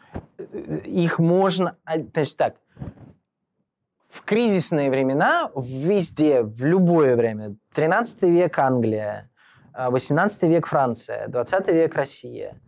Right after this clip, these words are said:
ам, э-, эти,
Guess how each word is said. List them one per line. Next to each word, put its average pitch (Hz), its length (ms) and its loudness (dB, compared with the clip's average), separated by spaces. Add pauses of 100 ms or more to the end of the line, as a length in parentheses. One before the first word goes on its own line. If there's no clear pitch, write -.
(480)
ам, 139 680 2 (320)
э-, 185 420 2
эти, 143 760 2